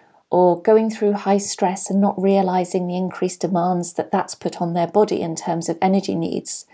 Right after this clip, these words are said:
And that could just be enough to inadvertently fall back down that rabbit hole into the illness.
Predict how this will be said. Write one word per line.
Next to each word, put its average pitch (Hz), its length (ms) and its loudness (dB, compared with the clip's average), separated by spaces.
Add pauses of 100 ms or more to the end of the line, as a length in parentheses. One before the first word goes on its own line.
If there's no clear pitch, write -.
(300)
And 214 140 2
that - 200 -2
could - 260 -6
just - 280 -4
be 233 100 2
enough 214 320 0
to - 140 -6
inadvertently 202 840 0
fall 214 380 2
back - 420 0
down 185 240 0
that 190 180 -2
rabbit 285 340 0
hole 165 440 -2
into 190 320 0
the 170 160 -2
illness. 170 640 -8